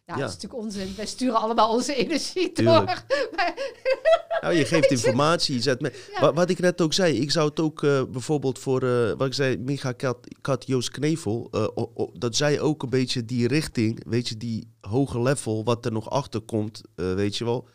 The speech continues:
Speaker 2: misschien via jou, eh, eh, een verbinding mee
Speaker 1: Ja,
Speaker 2: kunnen
Speaker 1: laat ze
Speaker 2: maken.
Speaker 1: dit maar horen.
Speaker 2: Zodat ze ook niet constant misschien in die level van kabal zitten,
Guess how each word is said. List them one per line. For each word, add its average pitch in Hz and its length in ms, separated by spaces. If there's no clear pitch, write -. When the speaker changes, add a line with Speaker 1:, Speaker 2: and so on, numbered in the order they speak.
Speaker 2:
misschien 127 300
via 113 280
jou, 117 600
eh, 98 220
eh, 73 80
een 92 220
verbinding 117 460
mee 92 140
Speaker 1:
Ja, - 60
Speaker 2:
kunnen 92 180
Speaker 1:
laat 87 140
ze 85 80
Speaker 2:
maken. 85 140
Speaker 1:
dit - 100
maar 214 120
horen. 220 240
Speaker 2:
Zodat 139 300
ze 143 100
ook 160 180
niet 139 340
constant 139 420
misschien 127 320
in 123 80
die 113 420
level 127 260
van 120 380
kabal 156 340
zitten, 117 440